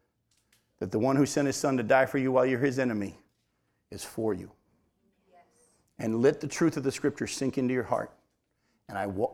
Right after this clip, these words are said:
Speaker 1: I promise you, you'll all of a sudden just start flowing out joy, peace, patience, gentleness. Stop trying to work at it. Stop trying to do it. Believe that it'll happen. So, what keeps us from him?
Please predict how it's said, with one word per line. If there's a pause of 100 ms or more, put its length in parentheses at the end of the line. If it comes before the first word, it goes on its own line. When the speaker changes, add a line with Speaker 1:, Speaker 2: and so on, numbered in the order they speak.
Speaker 1:
I
promise
you, (680)
you'll
all
of
a
sudden
just
start
flowing
out (880)
joy, (520)
peace, (400)
patience, (240)
gentleness.
Stop
trying
to
work
at
it. (140)
Stop
trying
to
do
it. (560)
Believe
that
it'll
happen. (880)
So, (920)
what
keeps
us
from
him?